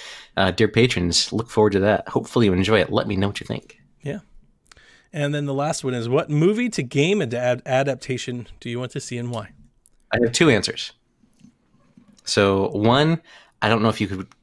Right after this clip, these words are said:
Speaker 1: count it as a movie or a game to movie because it kind of was a movie, then it was a game. But I would love to see, again, filling out that quota, Donnie, Knights of the Old Republic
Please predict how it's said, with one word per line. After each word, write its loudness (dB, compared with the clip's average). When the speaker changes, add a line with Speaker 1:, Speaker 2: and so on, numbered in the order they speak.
Speaker 1:
count -2
it -2
as 0
a 0
movie 0
or 0
a 0
game 0
to -2
movie 0
because -2
it -8
kind 0
of 0
was -8
a -8
movie, 0
then 0
it -2
was -2
a -4
game. -6
But 2
I 4
would 6
love 4
to 4
see, 4
again, 0
filling 4
out 2
that 0
quota, 6
Donnie, 2
Knights 2
of 2
the 4
Old 6
Republic -2